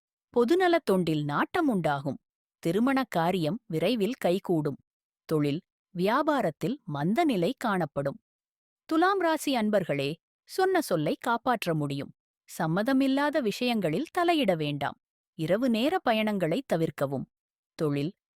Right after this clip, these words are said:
வியாபாரத்தில் விரிவாக்கம் ஏற்படும். விருச்சிக ராசி நேயர்களே, குடும்ப நலனில் அக்கறை கொள்ளவும். முன்கோபத்தை குறைக்கவும்.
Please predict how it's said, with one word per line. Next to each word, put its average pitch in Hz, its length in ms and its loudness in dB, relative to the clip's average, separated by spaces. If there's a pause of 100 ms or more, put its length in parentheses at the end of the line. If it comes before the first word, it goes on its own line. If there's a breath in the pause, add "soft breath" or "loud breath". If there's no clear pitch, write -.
(140)
வியாபாரத்தில் 254 880 0
விரிவாக்கம் 220 640 -2
ஏற்படும். 214 500 -4 (800)
விருச்சிக 359 440 0
ராசி 269 300 0
நேயர்களே, 156 540 -2 (460)
குடும்ப 277 320 0
நலனில் 190 480 0
அக்கறை 277 380 -4
கொள்ளவும். 147 460 -4 (440)
முன்கோபத்தை 262 720 0
குறைக்கவும். 156 580 -4